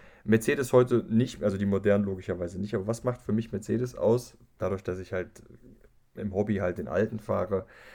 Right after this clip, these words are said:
das Entschleunigen. Das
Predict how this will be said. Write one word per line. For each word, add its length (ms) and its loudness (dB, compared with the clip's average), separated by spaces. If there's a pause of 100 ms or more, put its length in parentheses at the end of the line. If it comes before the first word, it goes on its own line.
(140)
das 160 -6
Entschleunigen. 840 -2 (800)
Das 340 -10